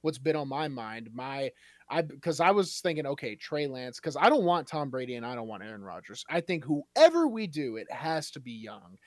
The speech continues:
And if you say, if I'm saying that, well, people will be like, "Okay, then you have to give Malik Willis a real chance, right?" And then I would say to them,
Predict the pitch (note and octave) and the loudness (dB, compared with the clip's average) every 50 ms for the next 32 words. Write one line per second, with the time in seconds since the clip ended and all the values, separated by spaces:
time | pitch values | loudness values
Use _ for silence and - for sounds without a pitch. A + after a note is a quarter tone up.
0 | - - - - D#3 E3+ E3+ E3 E3 D#3+ D#3+ E3 D#3+ - _ _ _ _ _ _ | -20 -20 -8 -4 -2 0 2 2 0 0 0 0 0 -2 _ _ _ _ _ _
1 | _ _ _ - F3 D3+ C#3+ E3+ E3 - - C4 E4 F#4 - - _ _ _ _ | _ _ _ -2 -2 -2 -2 -4 -6 -2 0 2 2 2 0 -2 _ _ _ _
2 | - E3+ D#3+ - D#3+ D#3+ D3+ - - C#4+ F4 F#4 E4 A3 E3 D3+ D3 D#3 D#3 D#3 | -4 -2 0 0 0 0 -2 0 2 4 4 4 2 2 0 0 0 0 0 0
3 | - F#3+ E3+ E3 E3 D#3 C#3+ D3+ D3 C#3 C#3 C3+ D#3+ G3 - E3 C#3+ C3 B2+ C3+ | 0 0 2 2 2 2 2 0 -2 -2 0 0 0 0 0 -2 -4 -6 -6 -8
4 | C3+ C3+ C#3 C3+ C3 - C3+ C#3 B2+ A#2+ B2+ C3+ C#3+ - - C3+ E3 D#3 C#3+ B2 | -8 -6 -6 -6 -8 -8 -10 -10 -10 -8 -8 -8 -8 -8 -6 -2 0 0 0 -2
5 | - C3+ B2 B2 A#2+ A#2 A2+ - - G#2+ G2 G#2 - - D3 D3 D3 C#3+ C3+ D3 | -4 -6 -8 -8 -8 -8 -8 -10 -12 -14 -14 -12 -8 -6 -4 -4 -4 -4 -4 -4
6 | F3+ G3+ G3 E3+ D#3+ D#3+ D3 C#3+ C3+ - - - C3+ B2+ A2+ A#2 A#2 C3+ D#3 C#3+ | -2 -2 0 0 0 0 0 -2 -4 -8 -6 -6 -6 -8 -8 -10 -10 -8 -8 -8
7 | A#2 G#2+ G#2 G#2+ | -8 -10 -14 -16